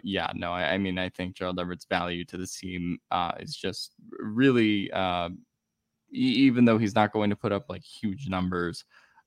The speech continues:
uh, it's just indescribable, uh, like, how important he is to this offense and, and how it's run. And you've seen that the last two weeks against San Francisco,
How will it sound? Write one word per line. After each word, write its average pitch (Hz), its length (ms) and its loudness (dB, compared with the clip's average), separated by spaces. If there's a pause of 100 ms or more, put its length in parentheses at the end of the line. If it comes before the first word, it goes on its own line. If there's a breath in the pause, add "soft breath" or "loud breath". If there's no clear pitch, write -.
(140)
uh, 87 220 0
it's 82 100 -8
just - 220 -8
indescribable, 78 960 -4
uh, 85 280 -4
like, 80 280 -8
how 90 200 0
important 85 460 -2
he 95 80 0
is 80 120 -6
to 90 120 -2
this 85 160 -4
offense - 460 -2
and, - 260 -4
and - 100 -4
how - 180 -2
it's - 140 -8
run. - 320 -8 (100)
And 95 300 -4
you've 95 140 -10
seen 92 200 0
that - 180 -2
the - 60 -6
last - 280 -4
two - 100 -4
weeks - 240 -6
against - 280 -6
San - 160 -4
Francisco, - 560 -2